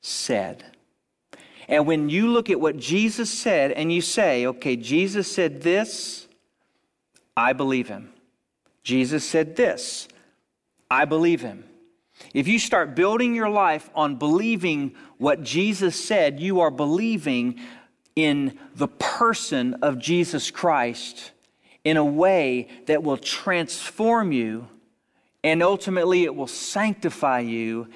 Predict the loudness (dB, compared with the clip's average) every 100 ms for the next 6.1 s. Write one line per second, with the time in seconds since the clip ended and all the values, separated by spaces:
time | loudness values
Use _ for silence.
0 | -20 -4 0 2 2 2 2 0 2 0
1 | 2 0 0 -2 -6 -2 -2 0 -4 -2
2 | 0 0 0 -2 -2 0 2 2 2 2
3 | 2 -2 -10 -20 -4 0 2 0 0 -2
4 | -2 -2 0 0 -2 -6 -14 -20 _ _
5 | _ -4 0 4 4 2 0 -4 -6 -12
6 | -16